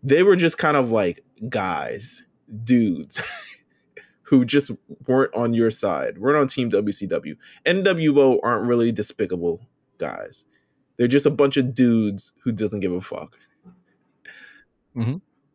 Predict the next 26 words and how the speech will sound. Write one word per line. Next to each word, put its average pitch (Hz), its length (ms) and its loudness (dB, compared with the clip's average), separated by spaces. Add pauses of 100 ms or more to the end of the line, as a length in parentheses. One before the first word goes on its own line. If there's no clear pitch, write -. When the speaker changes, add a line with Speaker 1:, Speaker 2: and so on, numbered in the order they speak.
(120)
Speaker 1:
The 135 100 2
Usos, 123 800 4 (240)
Undisputed 123 440 0
Championship. 98 560 -4
I'm 120 120 -4
not 131 160 0
saying 123 220 -2
that 107 120 2
they're 113 140 0
the 107 80 0
same 107 260 0
way 104 140 2
as 95 100 -2
N 92 220 -4
W 82 340 -2
O, 67 260 -6 (280)
but 117 360 0
they're 131 360 4
cool 110 560 0 (760)
and 117 220 -2
they're 113 140 2
popping, 64 520 -12 (800)
and 85 140 -12
I 82 80 -8
get 95 240 -14
it. - 120 -16